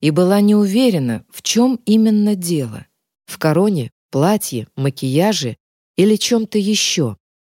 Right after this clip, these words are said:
За последний месяц произошло столько всего,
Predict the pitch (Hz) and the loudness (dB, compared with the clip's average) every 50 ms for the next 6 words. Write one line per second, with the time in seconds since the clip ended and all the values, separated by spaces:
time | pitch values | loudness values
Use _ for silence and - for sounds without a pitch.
0 | _ _ _ _ - - 135 170 160 - 170 - - 208 202 214 180 185 196 196 | _ _ _ _ -8 -4 -2 -2 0 0 -2 -2 -2 0 0 0 0 0 0 0
1 | 196 220 254 269 - - 143 - - - - 143 160 165 143 160 160 156 - 180 | 0 0 0 -2 -2 -4 -4 -6 -6 -6 -2 0 0 0 0 0 -2 -2 -2 -2
2 | 185 180 - - - 233 247 240 240 - 208 202 - - - 214 208 185 185 160 | -2 -4 -4 -4 0 0 0 0 0 -4 -6 -4 -4 -6 -4 -4 -2 0 0 0
3 | 127 113 | -2 -2